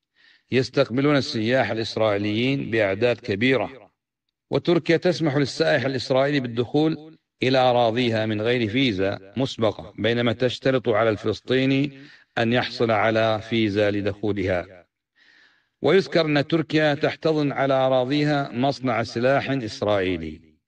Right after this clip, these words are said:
ويذكر أيضًا أنها أكبر مصدر للإسمنت لإسرائيل، وأنها ليست في قائمة المتبرعين للقضية الفلسطينية. وتركيا تعتبر بعض الدول العربية كليبيا وسوريا وفلسطين والعراق إرث عثماني،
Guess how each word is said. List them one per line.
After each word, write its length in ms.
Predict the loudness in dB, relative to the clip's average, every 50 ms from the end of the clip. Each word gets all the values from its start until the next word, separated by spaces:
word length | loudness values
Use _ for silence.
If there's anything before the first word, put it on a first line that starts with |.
| _ _ _ _ _ _ _ -2
ويذكر 460 | 0 2 0 0 0 0 2 2 2
أيضًا 420 | 2 2 2 2 2 2 0 -2
أنها 260 | -2 -2 -2 -2 -2 -2
أكبر 280 | -4 -2 0 0 0
مصدر 460 | 0 -2 -2 -2 -2 -2 0 0 -2
للإسمنت 500 | -2 -2 -2 -4 -4 -2 0 0 0 0
لإسرائيل، 560 | -2 -2 -2 -2 -2 0 0 0 0 -2 -4 -8 -16 -20 _ _ _ _ _ _ _ _ _ _ -2
وأنها 360 | 0 0 2 2 2 2 2
ليست 360 | 2 2 2 0 0 -2 -2
في 220 | -2 -2 -2 -2 -2
قائمة 400 | 0 0 2 2 2 0 -2 -2
المتبرعين 720 | -2 -2 -2 -2 -2 0 0 0 0 0 -2 -2 -2 0 0
للقضية 480 | 0 -2 -2 -2 -2 0 0 2 0
الفلسطينية. 720 | 0 0 0 -2 -2 -2 -4 -8 -8 -8 -10 -14 -18 -20 _ _ _ _ _ _ _ _ _ _ -2
وتركيا 540 | -2 2 4 4 4 4 4 4 4 4 4
تعتبر 800 | 2 2 0 0 0 0 0 2 4 4 4 4 2 2 0
بعض 400 | 0 2 2 2 2 2 0 0
الدول 320 | -2 -2 -2 -2 0 0 2
العربية 560 | 2 2 2 0 0 0 0 -2 -2 -2 -2
كليبيا 600 | -4 -4 -4 -2 0 0 0 0 0 0 0 0
وسوريا 520 | 0 -2 -4 -4 -2 -2 0 0 0 0
وفلسطين 600 | 0 0 0 -2 -2 -4 -6 -6 -4 -2 -2 0
والعراق 680 | 0 -2 -2 -2 0 2 4 2 2 0 -2 -4 0 0
إرث 220 | 0 2 0 -2
عثماني، 920 | -2 -2 -2 -4 -6 -4 -4 -2 -2 0 0 0 -2 -2 -4 -8 -16 -20